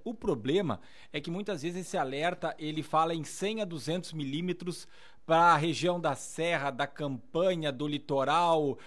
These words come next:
de Porto Alegre, dos vales, e, e isso n-, não fica muito claro, porque não vai ser em todos os lugares que vai chover a mesma coisa. De cem pra duzentos milímetros já muda bastante, por exemplo.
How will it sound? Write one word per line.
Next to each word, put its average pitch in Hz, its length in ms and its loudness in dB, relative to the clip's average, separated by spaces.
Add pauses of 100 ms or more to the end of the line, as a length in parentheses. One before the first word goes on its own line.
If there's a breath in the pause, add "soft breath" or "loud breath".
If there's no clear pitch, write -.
(120)
de 123 120 -4
Porto 160 380 -2
Alegre, 143 800 2 (180 loud breath)
dos 170 280 2
vales, 156 600 4
e, 185 140 -10
e 196 160 -4
isso 226 300 -4
n-, 220 160 -4
não 214 180 0
fica 247 240 -2
muito 180 260 0
claro, 151 440 4
porque 165 500 0
não 185 220 2
vai 196 200 4
ser 220 140 -2
em 208 80 -2
todos 190 300 2
os 185 80 -10
lugares 170 340 0
que 214 80 -8
vai 214 140 2
chover 214 220 -2
a 226 40 -2
mesma 220 260 -2
coisa. 165 380 0 (320 loud breath)
De 123 100 -8
cem 170 220 -4
pra 196 140 -2
duzentos 160 280 -6
milímetros 180 320 -4
já 202 80 2
muda 196 240 -2
bastante, 214 480 -2
por 214 200 0
exemplo. 165 440 0